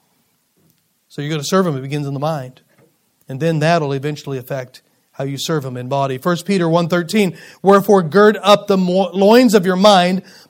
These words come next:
pull them up, get 'em ready to work, get ready to fight, be sober, and hope to the end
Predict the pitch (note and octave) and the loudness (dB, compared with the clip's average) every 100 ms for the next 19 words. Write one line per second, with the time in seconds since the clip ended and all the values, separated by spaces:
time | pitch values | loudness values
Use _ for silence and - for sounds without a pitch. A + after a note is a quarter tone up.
0 | - A3 B3+ A3+ F#3+ F#3+ G3 F#3+ F#3 G3 | 2 4 6 6 6 4 0 0 2 2
1 | A#3+ A3+ G3 F3 F#3+ F3 F#3+ F3+ E3+ G3+ | 4 2 0 2 4 4 2 -4 0 2
2 | A#3+ A3+ G3 D#3+ D#3 D#3+ - - _ G3+ | 2 0 2 2 0 -4 -14 -20 _ -2
3 | F#3+ - B3+ A#3 F#3+ F3+ F#3 - - - | -2 4 6 8 6 0 -2 -8 -20 -4
4 | F3 E3+ D3+ - A#3+ C4 B3 G#3+ F#3 F#3+ | 0 0 0 4 6 6 0 -4 0 2
5 | A3+ A#3+ A3+ | 2 2 -2